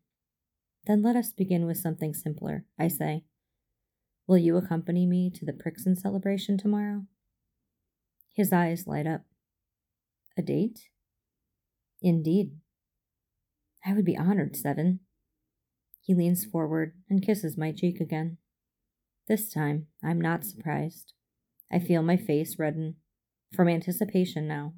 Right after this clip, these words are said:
instead of embarrassment. "But right now," he adds,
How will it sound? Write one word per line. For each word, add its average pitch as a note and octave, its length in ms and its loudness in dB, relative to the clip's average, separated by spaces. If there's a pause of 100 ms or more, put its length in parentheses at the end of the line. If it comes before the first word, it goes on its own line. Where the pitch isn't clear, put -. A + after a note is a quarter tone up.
instead F3+ 320 0
of D3+ 100 -4
embarrassment. D3+ 760 -6 (1200)
"But F3 140 2
right F3 220 0
now," E3 380 0 (420)
he F#3 160 4
adds, F#3 380 -2